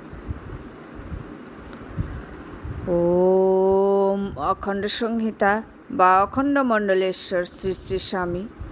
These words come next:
স্বরূপানন্দ পরমহংসদেবের উপদেশ বাণী অখণ্ড সংহিতা ষষ্ঠ খণ্ড। কোন ধর্ম বড়? শ্রী শ্রী বাবামুনি বলিলেন,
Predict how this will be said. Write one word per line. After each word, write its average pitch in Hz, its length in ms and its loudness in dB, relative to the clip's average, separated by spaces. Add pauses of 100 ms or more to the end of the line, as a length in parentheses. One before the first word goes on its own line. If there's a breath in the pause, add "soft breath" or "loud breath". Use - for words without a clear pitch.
(320 loud breath)
স্বরূপানন্দ 240 1000 4 (480 loud breath)
পরমহংসদেবের 226 1160 2
উপদেশ 190 760 -2 (340)
বাণী 170 420 2 (760)
অখণ্ড 226 520 2
সংহিতা 269 600 0 (380 loud breath)
ষষ্ঠ 202 440 2 (160)
খণ্ড। 156 440 -2 (1200 loud breath)
কোন 339 400 6
ধর্ম 190 520 2
বড়? 170 340 -2 (880)
শ্রী 214 400 4
শ্রী - 300 0
বাবামুনি 208 680 2 (840 loud breath)
বলিলেন, 214 600 4